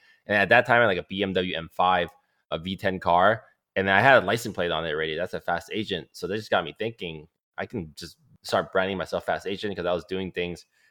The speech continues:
pretty quickly. Within my third year of my business, I was actually number one buy-,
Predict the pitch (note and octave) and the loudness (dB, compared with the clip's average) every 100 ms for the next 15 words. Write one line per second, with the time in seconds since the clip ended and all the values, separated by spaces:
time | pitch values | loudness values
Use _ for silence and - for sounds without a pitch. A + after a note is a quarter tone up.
0 | _ - G2+ E2+ - F#2+ - C#3 C3+ _ | _ -4 -4 -4 -8 -6 -4 -4 -6 _
1 | _ G#2+ B2 D#3 B2+ B2 B2 G#2 G#2+ A2+ | _ -2 2 6 6 6 4 2 4 4
2 | G2+ F2+ E2+ _ - G#2 G#2+ F#2+ G2+ G#2 | 4 0 -2 _ -2 0 0 2 2 2
3 | - F#2 F2 F#2 F2 E2+ E2 | -2 -2 -2 0 -2 -2 -2